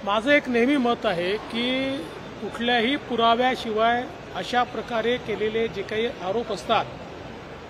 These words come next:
या आरोपांना काही तथ्य नसतं, अर्थ नसतो.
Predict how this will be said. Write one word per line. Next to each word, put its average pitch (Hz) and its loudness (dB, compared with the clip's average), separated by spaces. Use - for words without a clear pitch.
या 208 2
आरोपांना 220 0
काही 226 -4
तथ्य 196 -4
नसतं, 226 -2
अर्थ 190 -2
नसतो. 247 2